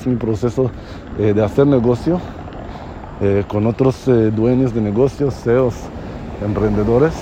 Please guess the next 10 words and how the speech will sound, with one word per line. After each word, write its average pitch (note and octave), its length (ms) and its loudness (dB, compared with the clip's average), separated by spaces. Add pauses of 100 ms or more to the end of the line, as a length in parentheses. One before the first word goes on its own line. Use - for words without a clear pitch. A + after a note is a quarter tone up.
(880)
Estoy - 160 0
haciendo A#2 300 4
esto A#2+ 160 4
en A#2 80 4
mi G#2+ 40 2
tercer A#2 360 4
idioma C3 340 6
porque A2+ 320 -2
estoy A#2+ 200 0
también, C3 380 4